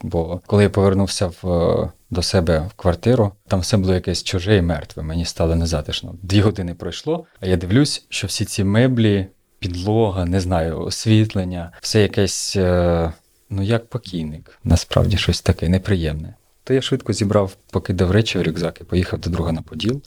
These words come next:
І далі ми там, перший день, я пам'ятаю, що ми були в ступорі, але з другого дня, е, ми всією компанією пішли, здали кров і почали брати якісь замовлення в Телеграмі на доставку якихось продуктів, там, каріматів, щось таке.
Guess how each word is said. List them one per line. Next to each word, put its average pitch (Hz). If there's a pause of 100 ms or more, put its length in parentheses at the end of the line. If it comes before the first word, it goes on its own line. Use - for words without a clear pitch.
(140)
І 85
далі 95
ми 104
там, 85 (340)
перший 110
день, 95
я 90
пам'ятаю, 87
що -
ми 85
були 85
в -
ступорі, -
але 101
з 98
другого 110
дня, 92
е, 82
ми 82
всією 90
компанією 82
пішли, -
здали 82
кров 185
і 95
почали 110
брати 104
якісь -
замовлення 85
в -
Телеграмі 80
на 80
доставку 80
якихось 80
продуктів, 127
там, 78
каріматів, 80
щось -
таке. -